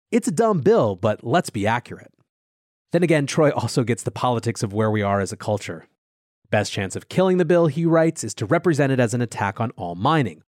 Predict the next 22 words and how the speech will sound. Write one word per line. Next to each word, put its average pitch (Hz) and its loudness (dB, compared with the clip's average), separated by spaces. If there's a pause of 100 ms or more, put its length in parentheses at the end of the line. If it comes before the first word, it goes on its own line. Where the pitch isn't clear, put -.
or 107 -2
all 104 2
fossil 101 -4
fuel 160 2
powered 104 -2
mining, 107 0
and 101 -4
generate 85 -6
outrage. 113 -4 (520)
Best 85 -4
chance 85 -6
of - -8
passing 240 -2
the 120 -2
bill 127 2
is 120 -2
same 123 -4
misrepresentation 147 0
to 151 0
fire 143 2
up 165 0
support. - 0